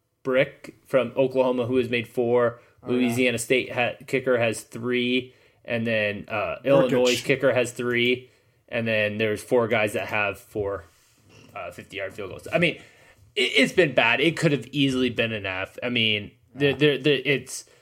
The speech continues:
Speaker 1: but, but you look at what we've done in the kickoff game. We've done a lot better job of touchbacks. We've limited some plays there. Give them a little bit of credit there. I, again, I, it's been bad. F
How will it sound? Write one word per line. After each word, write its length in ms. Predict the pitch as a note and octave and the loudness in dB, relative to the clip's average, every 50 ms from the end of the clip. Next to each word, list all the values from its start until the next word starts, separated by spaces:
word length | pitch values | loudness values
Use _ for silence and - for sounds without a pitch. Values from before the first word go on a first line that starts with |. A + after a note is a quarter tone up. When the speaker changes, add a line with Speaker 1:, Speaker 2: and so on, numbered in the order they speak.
| _ _ - - _ _ _ | _ _ -20 -20 _ _ _
Speaker 1:
but, 180 | F#3 F#3+ G3 E3+ | 4 4 4 4
but 240 | G#3 F#3+ - - - | 2 0 0 -4 -6
you 120 | F#3 F3 E3+ | -2 2 4
look 140 | G3+ G#3 A3 | 4 4 4
at 100 | A3+ G3+ | 4 2
what 140 | G#3 G3+ G3 | 4 2 2
we've 80 | G3 D#3+ | 2 2
done 140 | F3 E3 | 2 2
in 60 | E3 D#3+ | 2 0
the 80 | D#3 | -2
kickoff 400 | C3+ - C#3 B2+ - C3 C3 B2+ | -2 -2 -2 0 2 2 2 2
game. 260 | - B2+ A#2+ B2 B2 A#2 | 2 2 2 2 2 0
We've 160 | A#2+ A#2 A2+ | -4 -4 0
done 120 | - C3 | 0 0
a 100 | C3 C3 | 2 2
lot 220 | B2+ B2+ B2+ B2+ - | 2 0 0 0 0
better 180 | C3+ C3 B2+ | 0 0 2
job 220 | A#2+ B2+ B2 A#2 A2+ | 2 2 0 0 0
of 60 | A#2 | -4
touchbacks. 460 | - - A#2+ A2+ - - A2+ A2+ A2+ - | -4 -2 -4 -4 0 0 -2 -2 -2 -4
We've 180 | A2 F#2 - - | -10 -10 -8 -4
limited 440 | A#2+ B2 A#2 B2 A#2+ - B2+ A#2 | -4 -2 -2 -2 -2 -4 -4 -4
some 140 | A#2 B2 A#2+ | -4 -4 -6
plays 300 | A2+ - A#2+ A2 A2 G#2 G#2+ | -4 -2 -2 -2 -2 -2 -2
there. 200 | G#2+ A2 A2 G#2+ | 0 0 0 0
Give 160 | G#2+ A#2+ G#2+ | -2 -6 -6
them 60 | A2 | -6
a 60 | A2 G#2 | -8 -6
little 260 | A2 B2+ C3+ C#3 C3 | -2 0 0 0 0
bit 100 | B2+ A#2+ | 0 -2
of 100 | C3 B2+ | -2 -4
credit 340 | - - - A#2 A2+ A2 - | -4 -2 -2 0 0 0 0
there. 200 | - A2+ G#2+ - - - - - - - - - - _ | 0 0 0 0 -4 -12 -20 -20 -20 -20 -20 -20 -16 _
I, 140 | - C3 - - - | -6 -6 -6 -4 0
again, 420 | - D#3+ C#3 C3 A#2+ A2+ G#2+ - - - _ _ - | 0 0 2 2 2 2 0 -4 -12 -20 _ _ -4
I, 460 | A#2+ C3 C3+ C#3+ C#3+ C#3+ C3 - - - | 0 2 2 4 4 2 2 0 0 2
it's 180 | F#3 F#3 F#3 - | 2 2 2 2
been 220 | - F#3+ F3+ D3+ | 2 2 2 4
bad. 440 | C3+ D3 C#3+ D3 D3 D3 C#3 C#3 - - | 4 4 4 4 4 2 0 -4 -2 -2
F 300 | D#3 D#3+ D3+ - - | 0 0 0 -2 -8